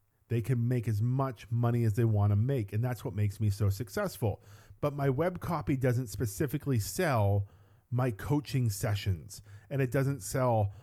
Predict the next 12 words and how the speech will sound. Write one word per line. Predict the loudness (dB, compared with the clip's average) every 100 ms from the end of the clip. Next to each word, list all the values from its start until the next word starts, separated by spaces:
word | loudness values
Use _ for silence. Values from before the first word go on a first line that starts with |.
| -12
my | -4 -2 0
program | 0 2 2 2 0 0
and | 0
my | -2
package. | -4 -4 -4 -2 -2 -4 -12 -20 -20 _
My | -4 -2 -2 -6
coaching | -2 0 0 -2 -2
copy, | 0 0 -2 -2 -2 0
my | 2
web | 0 -2 -4 -6
copy, | -4 -2 -2 -4 -6 -8 -12 _ _
sells | -14 -6 0 2 2 2 -2